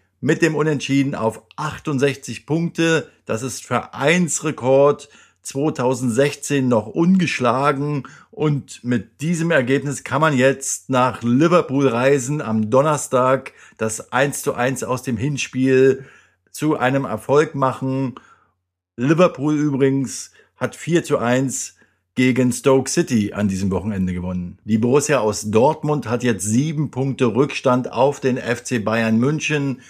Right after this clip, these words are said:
Und die andere Borussia aus Mönchengladbach ist an diesem Wochenende das einzige Auswärtsteam,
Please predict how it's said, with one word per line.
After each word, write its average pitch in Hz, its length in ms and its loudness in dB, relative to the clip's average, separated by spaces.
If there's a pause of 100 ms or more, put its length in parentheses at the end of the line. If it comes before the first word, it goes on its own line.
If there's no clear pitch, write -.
(140)
Und 113 280 -2
die 107 200 -2
andere 127 460 2
Borussia 127 680 0
aus 120 260 0
Mönchengladbach 120 920 0
ist 135 220 -4
an 123 140 -2
diesem 123 260 0
Wochenende 120 640 2
das 104 460 -4
einzige 135 540 0
Auswärtsteam, 120 920 0